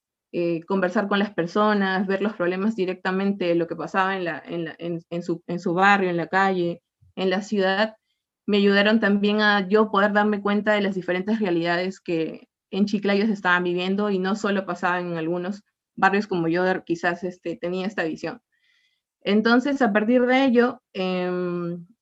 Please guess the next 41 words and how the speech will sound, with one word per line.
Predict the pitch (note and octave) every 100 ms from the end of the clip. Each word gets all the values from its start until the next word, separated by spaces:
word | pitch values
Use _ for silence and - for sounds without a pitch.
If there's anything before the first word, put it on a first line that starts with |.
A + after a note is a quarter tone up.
| _
nace | G3 A#3 A#3+
mi | B3
interés | G#3 G3+ G3+ A#3 - -
profundamente | G3 G#3 A#3 A3+ A3+ A3+ G#3
en |
el | F#3+
espacio | A3 A3 A3+ A#3
público, | B3+ C#4 C4+ C4+
lo | B3 G3+
que | F#3
me | F3+
lleva | F#3+ G3+
a |
aperturar | G#3 G3+ F#3+ F#3 F#3
este | G#3+ A3
espacio, | G3+ - G3 A3 G#3
este | G3 G#3
colectivo | G#3 F#3+ G#3 G#3
ciudadano | A3 F#3+ F#3 G3+
llamado | G#3 F3 F3+ F#3+ F#3+
Peatón | F3 F#3 F#3+
Six, | G#3 D4 D4 - _ _ _ _ _ _ _ _
del | - G3 G3+ G3
cual, | G3+ G#3 G#3+ -
eh, | F#3+ F#3+ F#3+ F3+ F3 -
buscamos | G3 A3 G#3+ - A3+ A#3 A#3 A#3 -
revalorar | - G#3+ G3+ F#3+ F#3 G#3
a | G#3
la | F#3+
calle | G3+ G#3 G#3+
y | G#3
al | F3
espacio | E3+ G3 G3+ G#3+
público, | A3+ A#3+ A#3 A3+ A3+ A#3+ - _ _
al | F3+ F3+
barrio, | G#3 A3+ G#3+ A3 A#3+
como | F#3 G3
este | A3 A#3+
lugar | G#3+ F#3 F#3+ G3 - _ -
de | F#3
encuentro. | F#3 G#3 F#3+ F3 -